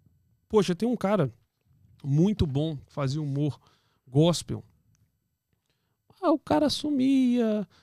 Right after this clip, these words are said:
postava vídeo quando queria. Tem gente que acha que, assim, que tem que tá inspirado pra poder fazer. Para com isso, trabalho, meu irmão.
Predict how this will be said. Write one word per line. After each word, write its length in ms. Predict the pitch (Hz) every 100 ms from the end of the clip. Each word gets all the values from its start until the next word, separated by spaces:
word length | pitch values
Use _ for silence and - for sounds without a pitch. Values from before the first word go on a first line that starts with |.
| _ _
postava 540 | 220 240 - 226 214
vídeo 260 | 202 214 190
quando 220 | - 214
queria. 560 | - 214 190 214 208 202
Tem 160 | 208
gente 220 | 190 240 -
que 160 | 175
acha 200 | 170 190
que, 80 | -
assim, 220 | 180 160
que 120 | 139 156
tem 180 | 175
que 100 | 170
tá 120 | - 180
inspirado 880 | 170 - 175 135 147 143 123 117 - _ _ _ _ _
pra 140 | 147
poder 300 | - 131 139
fazer. 760 | 143 139 123 107 120 131 131 117
Para 220 | - - 196
com 220 | - 190
isso, 260 | 156 170
trabalho, 680 | - 190 220 143 131 160 196
meu 80 | 180
irmão. 300 | 151 131 107